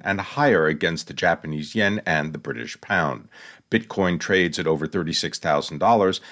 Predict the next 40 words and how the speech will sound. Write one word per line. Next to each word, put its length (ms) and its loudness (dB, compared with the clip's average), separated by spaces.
and 220 0
gold 280 6
is 240 0
eighteen 460 2
hundred 420 -2
and 140 -4
eleven 380 -2
dollars 400 -2
an 100 0
ounce. 360 -2
At 180 -2
midday 480 0
in 140 -2
Europe, 320 4
the 80 -8
Stoxx 400 0
Europe 240 -2
six 220 -8
hundred 280 0
is 100 -6
down 340 -2
two-tenths 680 -2
of 80 -8
a 80 -4
percent. 500 -2
Stocks 420 2
in 80 -2
Asia 340 0
were 140 -4
down 320 4
overnight, 520 0
with 120 -6
Japan's 520 -6
Nikkei 460 -2
two 180 -4
twenty-five 680 0
index 340 0
down 280 -2
three 240 -2
percent 500 -4